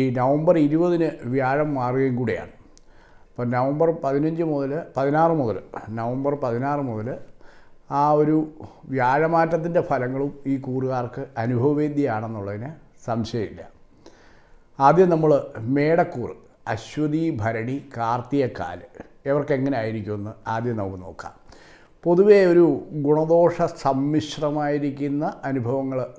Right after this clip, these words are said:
വൃശ്ചിക മാസത്തിൽ മേടക്കൂറുകാർക്കുണ്ടാകാം. ഇവർക്ക് കുറച്ചൊരു സാമ്പത്തികമായിട്ടുള്ള ഒരു മന്ദത അനുഭവപ്പെടാനുള്ള സാധ്യതയുണ്ടാവാം. ആ, കുറച്ച്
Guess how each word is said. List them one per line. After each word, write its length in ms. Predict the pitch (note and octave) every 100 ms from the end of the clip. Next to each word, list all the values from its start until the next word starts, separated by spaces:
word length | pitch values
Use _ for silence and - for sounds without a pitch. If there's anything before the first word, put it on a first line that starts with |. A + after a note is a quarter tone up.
| - - C3
വൃശ്ചിക 260 | A#2 C3+ C3
മാസത്തിൽ 420 | B2+ A#2+ B2 - B2+ B2 - A#2
മേടക്കൂറുകാർക്കുണ്ടാകാം. 1080 | B2 C3 C3 B2 A#2 A#2+ G#2 G2 G2 G#2+ C#3+ - - - - - -
ഇവർക്ക് 320 | D#3 D3 D3 A#2+ - C3+
കുറച്ചൊരു 580 | D3 - - G#3+ G#3 F#3+ -
സാമ്പത്തികമായിട്ടുള്ള 1000 | D3+ D3 D3+ D3+ D3+ C#3 C3+ C3 B2+ B2 B2
ഒരു 100 | A#2 A2+
മന്ദത 460 | A2+ B2 C3+ C#3 G#2+ - -
അനുഭവപ്പെടാനുള്ള 720 | A2 A2 A#2+ A2+ G#2+ G#2 G2+ G2+ -
സാധ്യതയുണ്ടാവാം. 840 | G#2 G#2 A2 A#2+ A2 G2 G#2 A#2+ D#3+ - - - - - - -
ആ, 20 | C3+ C3 C3 B2+ B2 A2
കുറച്ച് 240 | D3 D3+